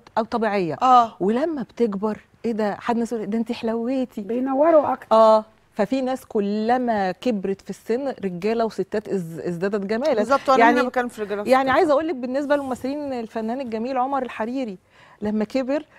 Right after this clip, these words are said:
Speaker 1: آه، برضو مصطفى فهمي، في ناس اللي
Speaker 2: مم.
Speaker 1: هي از-، ازدادت إشراقا وجمالا مع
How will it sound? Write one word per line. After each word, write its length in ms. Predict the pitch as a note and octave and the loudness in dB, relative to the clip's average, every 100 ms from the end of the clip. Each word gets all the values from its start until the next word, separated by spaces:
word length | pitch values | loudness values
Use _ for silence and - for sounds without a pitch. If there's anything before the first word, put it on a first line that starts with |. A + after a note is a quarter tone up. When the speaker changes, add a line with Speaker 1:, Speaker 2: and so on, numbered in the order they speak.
| _ - | _ -6
Speaker 1:
آه، 160 | G#3 | -4
برضو 480 | G3 A3+ A3+ A#3 A#3 | -2 -2 -4 -4 -4
مصطفى 380 | A3+ - A#3+ A#3+ | -6 -8 -12 -14
فهمي، 500 | - C4 A#3 G#3 F#3 _ - | -12 -10 -10 -10 -12 _ -8
في 120 | C#4+ | -4
ناس 200 | G4 G4+ - | -4 -6 -6
اللي 220 | A3+ G#3+ | -4 -2
Speaker 2:
مم. 60 | A3+ | -2
Speaker 1:
هي 160 | C#4+ C4 | -2 -4
از-، 300 | F3 D#3+ A3 | -8 -8 -6
ازدادت 500 | F#3 E3 A#3+ C#4+ - | -4 -2 0 -2 -6
إشراقا 500 | G#3 A3 A3+ - C4 | -12 -6 -6 -4 -6
وجمالا 400 | B3+ G3+ E3+ D#3 | -6 -6 -8 -8
مع 160 | G#3 C#4 | -6 -4